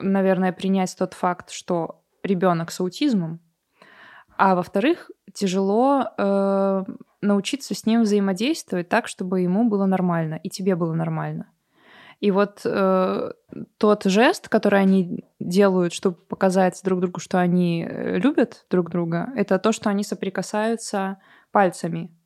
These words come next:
подушечками пальцев. Потому что главный герой не любит вообще прикосновений. Он от этого начинает,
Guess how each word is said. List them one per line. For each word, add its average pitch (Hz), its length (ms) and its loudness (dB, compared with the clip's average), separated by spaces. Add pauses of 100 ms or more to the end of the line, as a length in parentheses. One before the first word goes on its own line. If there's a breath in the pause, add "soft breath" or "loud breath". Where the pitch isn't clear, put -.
подушечками 196 580 -4
пальцев. 165 480 -4 (240 loud breath)
Потому 208 220 2
что 208 140 -2
главный 208 320 6
герой 220 220 4
не 240 120 6
любит 185 460 0
вообще 185 440 0
прикосновений. 190 920 -2 (500 loud breath)
Он 202 140 4
от 196 100 2
этого 254 220 2
начинает, 196 760 -2